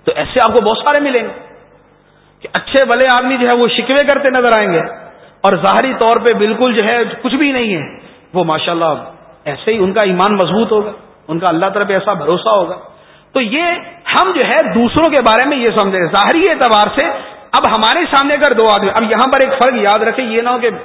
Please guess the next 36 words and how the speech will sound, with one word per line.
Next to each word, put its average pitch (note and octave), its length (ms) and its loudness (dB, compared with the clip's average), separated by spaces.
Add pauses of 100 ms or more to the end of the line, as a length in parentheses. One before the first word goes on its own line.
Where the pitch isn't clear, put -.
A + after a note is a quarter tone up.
(140)
مسئلہ F3+ 320 -4
جو A3 120 0
ہے A3 40 0
وہ G#3+ 160 2
الٹ A3 160 0
یاد F#3 220 -2
ہو F3 120 0
جائے۔ B3 140 -2 (1300)
ایک A3 300 0
ہے D4 340 -4
ہمارے F#3+ 320 0
سامنے A#3 460 0 (100)
ایک F#3+ 200 -2
آدمی G#3+ 380 0
اور A#3+ 120 0
یہ G3+ 160 -2
دوسرا D3 300 -2
آدمی، F#2+ 220 -8 (800)
یہ A3 280 -2
نمازی، G#3+ 420 0
یہ B3 260 0
بے F3 140 0
نمازی۔ C3 440 -4 (400)
ہم D4+ 200 2
کہیں G#3 340 -2
گے A#3 120 0
کہ B3 100 0
یہ A#3 600 2 (600)
ہمارے C#4 320 2
گمان G3+ 380 2
میں A3+ 200 -2
اس - 140 -6
سے A#3+ 80 0
اچھا E3 300 -4
ہے، A2 100 -8 (1040)
یہ G3 280 0